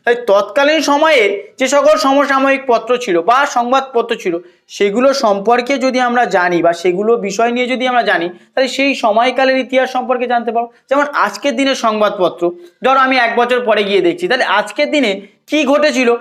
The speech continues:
এক বছর পরে গিয়ে জানতে পারছি। তেমনি তৎকালীন সময়ে যদি সেই সংবাদপত্র, সাময়িক পত্রগুলোকে দেখা হয়, তাহলে তৎকালীন সময়ে কি ঘটনা ঘটেছে, তাহলে আমরা এখন বর্তমান সময়ে জানতে পারবো। এক্ষেত্রে কিন্তু, কিন্তু গুরুত্বপূর্ণ ভূমিকা রয়েছে। তাহলে এই হচ্ছে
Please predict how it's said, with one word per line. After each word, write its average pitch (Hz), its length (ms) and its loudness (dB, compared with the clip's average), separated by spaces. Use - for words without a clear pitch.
এক 220 120 -2
বছর 269 300 2
পরে 262 240 2
গিয়ে 269 180 0
জানতে 254 240 0
পারছি। 247 300 -2
তেমনি 269 340 0
তৎকালীন 285 580 0
সময়ে 302 400 2
যদি 294 200 0
সেই 285 120 0
সংবাদপত্র, 269 800 0
সাময়িক 262 440 -2
পত্রগুলোকে 262 540 0
দেখা 254 280 0
হয়, 160 160 2
তাহলে 202 260 -2
তৎকালীন 269 500 0
সময়ে 277 340 2
কি 285 100 0
ঘটনা 262 340 0
ঘটেছে, 254 340 0
তাহলে 240 180 0
আমরা 240 180 2
এখন 247 140 -2
বর্তমান 247 360 0
সময়ে 240 340 0
জানতে 226 220 -2
পারবো। 214 260 0
এক্ষেত্রে 294 360 -2
কিন্তু, 226 320 -2
কিন্তু 220 240 -6
গুরুত্বপূর্ণ 240 600 -2
ভূমিকা 185 300 0
রয়েছে। 165 260 2
তাহলে 262 200 2
এই 294 140 2
হচ্ছে 294 260 0